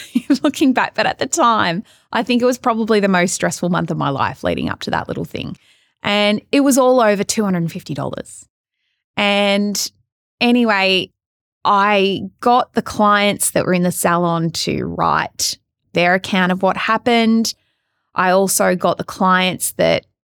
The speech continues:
came in before and after that client on the day to, you know, write down and say that they'd had their lashes done and they had lasted the normal amount of time. I had to prove all my certificates, so all my certifications and my years as a lash artist.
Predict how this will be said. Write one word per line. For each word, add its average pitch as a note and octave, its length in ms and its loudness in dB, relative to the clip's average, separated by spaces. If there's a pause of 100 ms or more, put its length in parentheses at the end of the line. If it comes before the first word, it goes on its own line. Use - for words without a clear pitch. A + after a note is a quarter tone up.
came F3+ 320 -2
in F3+ 160 -2
before G#3+ 500 0
and F#3 140 -2
after G3 640 2
that G3 360 -4
client F#3+ 500 -2
on F#3+ 160 2
the F#3 80 0
day F#3+ 600 0
to, - 180 -2
you E3+ 640 -2
know, F3 100 0
write F3 320 0
down F3+ 200 0
and F3 100 -2
say F3 280 0
that F3 200 -2
they'd F3 200 0
had F3+ 180 -4
their F#3+ 120 2
lashes E3 400 -2
done F3 360 0 (100)
and D3 420 -4 (100)
they D#3 240 0
had D#3 120 0
lasted D#3+ 460 0
the D#3+ 60 -4
normal E3+ 300 2
amount G3 280 2
of F#3+ 80 -2
time. A#3+ 540 2 (600)
I F3+ 600 2
had - 200 -2
to F#3 80 -4
prove A#3 420 2
all G#3 160 2
my F#3+ 140 2
certificates, G#3+ 560 0
so - 180 -2
all A3+ 140 4
my G#3+ 140 4
certifications F#3 1160 0
and E3 160 -2
my E3 140 0
years F#3+ 480 -2
as D#3+ 120 0
a D#3+ 60 -2
lash E3 300 0
artist. E3+ 500 0